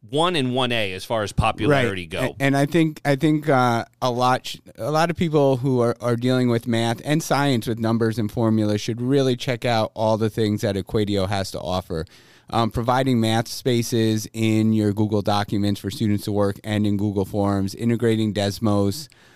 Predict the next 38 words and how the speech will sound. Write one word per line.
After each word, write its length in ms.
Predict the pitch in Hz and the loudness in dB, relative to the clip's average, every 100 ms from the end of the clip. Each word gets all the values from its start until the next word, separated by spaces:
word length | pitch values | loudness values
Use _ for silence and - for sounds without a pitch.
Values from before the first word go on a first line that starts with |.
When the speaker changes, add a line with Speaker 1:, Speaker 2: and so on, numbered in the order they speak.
| _ _ | _ _
Speaker 2:
um, 560 | - 107 98 98 95 - - 104 | -4 0 0 0 -2 -6 -14 -4
being 340 | 127 135 131 - | 0 2 2 0
able 260 | 123 123 | 0 2
to 80 | 120 | 2
have 200 | 123 107 | 0 -2
an 40 | |
equation 500 | 104 92 117 117 135 | -4 0 0 2 2
editor, 480 | 127 135 147 143 139 | 2 2 2 2 2
but 200 | 127 110 | 2 0
I 80 | 113 | 2
know 160 | 113 110 | 2 0
sometimes 460 | - 101 110 104 | -2 -2 -2 0
that 100 | 107 | -2
gets 260 | 101 98 - | -2 -4 -6
clunky. 560 | - 104 107 139 143 - | -4 -4 0 0 0 -2
Speaker 1:
Yeah. 220 | 87 82 78 | -10 -8 -2
Speaker 2:
But 140 | 123 | 0
it 80 | 117 | 0
can 140 | 131 | 2
do 180 | 120 123 | 2 2
voice 340 | 101 117 120 131 | 2 2 2 0
recognition 680 | 120 113 98 107 113 127 117 | -2 -2 -2 0 0 -2 -2
of 220 | 113 113 | -2 -2
equations. 600 | 107 120 113 120 117 110 | 0 2 2 0 0 -2
It 120 | 98 | -2
can 120 | 110 | -2
do 140 | 98 95 | 0 -2
handwriting 640 | 107 104 113 120 120 120 | -2 -2 0 0 0 0
recognition 720 | 117 117 117 110 113 123 113 | -2 -4 -4 -2 -2 -2 -4
of 260 | - 107 101 - | -2 -4 -4 -6
equations. 760 | 110 - 110 110 113 104 104 | -6 0 2 2 0 0 -2
So 460 | - 107 101 101 90 - - - - | -2 0 2 2 0 -6 -20 -20 -6
it 180 | 123 110 | -2 0
really, 540 | 135 180 180 160 123 _ _ _ _ | 2 2 4 2 0 _ _ _ _
you 160 | 131 | 0
know, 220 | 117 113 | 2 2
creates 640 | 101 - 131 127 131 123 - - | -2 -2 2 4 4 2 -4 -8
a 600 | 113 107 104 101 98 95 | 0 2 2 2 0 -2